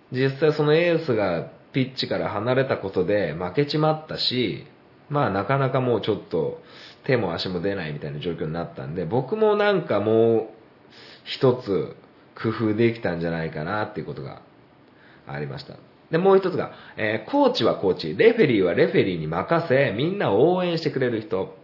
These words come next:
要はギャラリーからコーチングはなしですよ。レフェリー、ね、レフリングに関してはレフェリーにお任せします。ね、あの、まあ、判定をね、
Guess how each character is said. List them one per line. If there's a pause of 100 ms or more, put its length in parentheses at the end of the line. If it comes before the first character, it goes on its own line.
(360)
要
は
ギ
ャ
ラ
リ
ー
か
ら
コ
ー
チ
ン
グ
は
な
し
で
す
よ。 (840)
レ
フ
ェ
リ
ー、 (380)
ね、
レ
フ
リ
ン
グ
に
関
し
て
は
レ
フ
ェ
リ
ー
に
お
任
せ
し
ま
す。 (1080)
ね、 (260)
あ
の、 (1500)
ま
あ、
判
定
を
ね、